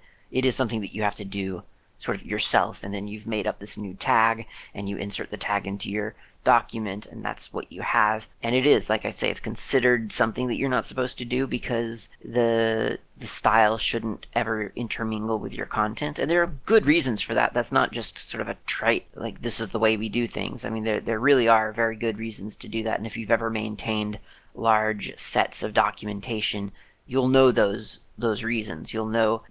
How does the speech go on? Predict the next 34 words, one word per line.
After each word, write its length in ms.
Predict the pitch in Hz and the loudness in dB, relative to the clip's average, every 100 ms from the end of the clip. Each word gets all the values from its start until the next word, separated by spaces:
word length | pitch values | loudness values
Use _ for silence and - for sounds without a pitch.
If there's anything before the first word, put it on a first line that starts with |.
| 113 | -2
you'll, 200 | 120 123 | 2 2
you'll 160 | 123 | 2
be 160 | 117 123 | 2 0
familiar 800 | - 110 117 123 117 107 107 - - _ _ | 0 0 4 4 4 2 -2 -6 -16 _ _
with, 400 | 107 110 107 104 - | -2 2 2 2 2
"Oh, 120 | 131 | 4
I 80 | 147 | 6
remember 280 | 139 110 | 6 4
that 140 | 107 80 | 4 4
one 160 | 120 | 2
time 220 | 120 107 104 | 2 0 0
I 80 | |
had 260 | 104 107 101 | 0 0 0
to 80 | 107 | -4
grep 380 | 110 117 110 - - | 0 2 2 0 -16
through 540 | - 123 117 110 107 | -12 -2 0 2 0
an 160 | 110 107 | 0 -2
entire, 720 | 110 107 - 113 110 110 107 - | -4 -4 0 2 2 0 -4 -6
um, 380 | 107 104 107 113 - _ _ - | -4 -2 -2 -6 -14 _ _ -8
source, 460 | - 131 120 113 - | -2 2 2 2 -2
you 100 | 110 | 0
know, 260 | 104 113 - | 0 0 -2
an 120 | 120 | -2
entire 480 | 117 110 - 135 131 | -2 -2 2 2 2
tree 640 | - - 131 123 113 107 - | -2 -6 -4 -4 -2 -2 -2
of, 440 | 107 107 107 107 110 - | 0 0 0 -2 -10 -8
of 140 | 113 - | -6 -2
source 340 | - 123 113 | 4 4 4
files 640 | - 104 104 107 110 107 | 2 4 4 0 -2 -6
trying 460 | - - 117 120 120 | -6 0 2 2 -2
to 80 | 113 | -4
find 580 | - 113 107 110 107 - | 0 2 2 -2 -4 -8
this 380 | 117 123 123 - | -2 2 2 2
combination 920 | 123 117 110 107 107 - 110 104 | 2 2 2 -2 -2 -2 -2 -4